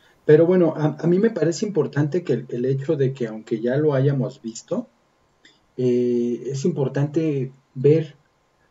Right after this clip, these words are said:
opiniones de otras personas, de otros autores, en fin, porque a veces pueden cambiar ciertas cosas, Lick. Entonces, el tener un poco de información de uno, un poco de otro, un poco de otro, me puede ayudar a tener un concepto con mayor información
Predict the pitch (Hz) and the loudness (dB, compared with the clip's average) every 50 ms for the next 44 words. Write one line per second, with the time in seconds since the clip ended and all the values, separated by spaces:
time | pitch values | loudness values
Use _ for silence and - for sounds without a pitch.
0 | _ _ - 131 131 135 143 139 143 151 170 180 170 156 170 175 - 175 175 170 | _ _ -2 -2 -2 0 2 2 2 2 2 0 -2 -4 -6 -6 -4 -4 -4 -4
1 | - 139 127 123 - - 151 160 160 160 156 151 156 147 139 156 156 143 - 156 | -2 -4 -4 -4 -2 -4 -4 -4 -2 -4 -4 -4 -4 -4 -4 -4 -4 -4 -4 -6
2 | 135 - - 139 147 147 143 143 143 135 - 117 113 120 - 143 135 127 - - | -6 -4 -2 0 0 2 0 0 -2 -4 -6 -8 -8 -6 -6 -4 -4 -4 -6 -10
3 | _ _ _ _ _ _ _ _ _ _ _ _ _ - 131 131 131 131 - - | _ _ _ _ _ _ _ _ _ _ _ _ _ -6 -4 -4 -4 -6 -8 -6
4 | 135 135 139 139 127 - - - - 131 139 165 175 175 220 208 208 - 196 190 | -2 0 2 2 0 0 -4 -6 -8 -4 0 0 2 2 2 0 0 0 -2 0
5 | 190 196 190 - 147 120 127 139 143 160 143 - 160 156 156 - 156 143 - - | 0 -2 -4 -4 -4 -2 0 -2 -2 -2 -4 -4 -4 -4 -2 -4 -6 -6 -6 -8
6 | - 139 135 135 - 113 - - - - - _ - - 123 117 117 - 139 147 | -6 -6 -6 -6 -6 -8 -12 -12 -18 -20 -20 _ -20 -18 -18 -14 -10 -8 -8 -8
7 | 143 - 160 147 135 135 139 131 131 139 139 147 170 190 196 185 - 190 - 190 | -4 -4 -4 -4 -4 -6 -6 -6 -4 -2 0 0 0 -2 -2 -2 -4 -2 0 2
8 | 175 165 143 131 131 123 120 117 113 117 - 135 135 139 139 127 127 135 147 156 | 2 2 2 0 -4 -6 -6 -6 -8 -8 -6 -6 -2 0 0 0 0 -2 -2 -4
9 | 156 151 151 147 139 - - - 120 - 143 139 135 135 113 113 113 117 123 131 | -2 -2 -4 -4 -6 -10 -16 -20 -12 -6 -6 -6 -4 -4 -4 -2 -2 -4 -4 -4
10 | 139 139 131 135 - 139 135 - 127 117 120 117 117 - 151 175 190 - _ _ | -6 -6 -6 -6 -6 -6 -6 -6 -6 -4 -4 -6 -6 -6 -8 -8 -8 -10 _ _
11 | _ _ _ _ - - 127 131 - 156 170 175 175 160 151 143 139 139 143 156 | _ _ _ _ -10 -10 -8 -6 -4 -4 -2 0 0 0 0 0 0 0 0 0
12 | 165 156 - - 123 - - 120 117 117 127 135 139 147 147 139 143 131 123 - | -2 -4 -6 -14 -16 -10 -8 -6 -4 -4 -2 -2 -2 -4 -4 -4 -6 -6 -6 -6
13 | - 139 135 139 - - 151 143 143 131 135 - 123 113 110 107 110 113 120 120 | -4 -6 -6 -6 -6 -4 -2 -2 -2 -4 -6 -8 -10 -10 -10 -12 -14 -10 -10 -8
14 | 127 135 135 - 135 113 107 107 107 - - 127 127 131 139 | -6 -6 -6 -6 -6 -6 -8 -8 -14 -14 -10 -8 -6 -4 -6